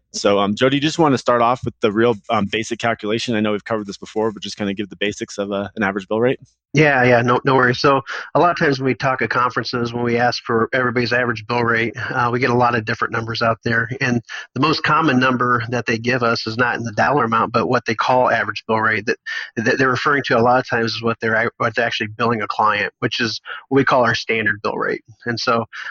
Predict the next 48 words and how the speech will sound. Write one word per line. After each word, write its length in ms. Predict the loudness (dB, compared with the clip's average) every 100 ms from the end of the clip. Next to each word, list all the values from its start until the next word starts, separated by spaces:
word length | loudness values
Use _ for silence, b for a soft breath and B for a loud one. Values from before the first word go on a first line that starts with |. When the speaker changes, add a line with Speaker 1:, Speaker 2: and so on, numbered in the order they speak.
| B
Speaker 2:
a 40 | -6
standard 360 | 0 0 2
bill 120 | 2
rate 280 | 2 2 2
is, 260 | 0 0 -4
you 60 | -2
know, 100 | -2
if 80 | 0
I'm 120 | 0
gonna, 220 | 0 -2 -4
if 60 | -2
I'm 100 | 0
gonna 160 | 0
bill 260 | -2 0 0
a 40 |
qu-, 160 | 0 -2 -2 -2
client 260 | -2 -2
two 120 | -2 0
hundred 180 | 0
dollars 420 | 2 2 2 0 -2
per 140 | -2 0
hour, 420 | 2 2 0 -2 B B B
that's 240 | -2 -2 -4
the 80 | -6
standard 360 | -2 0 0
bill 140 | -2 -6 -8
rate. 140 | -12 -14 -8
If 120 | 0
I've 200 | 0 0
got, 280 | 0 0 -2 B B B B -6
you 100 | -4
know, 60 |
many 260 | 0 2 2
different 420 | 2 2 -2 -4
standard 460 | -4 0 0 0 0
bill 140 | 2
rates, 260 | 2 2 0
let's 180 | 0
say 120 | 0 0
my 100 | 0
architect 560 | 0 -2 -4 -4 -2
is 160 | -6 -4
two 140 | -2
hundred 160 | -2 0
dollars 340 | 0 0 -2
an 60 | -2
hour, 300 | 0 2 0
my 320 | 0 0 -2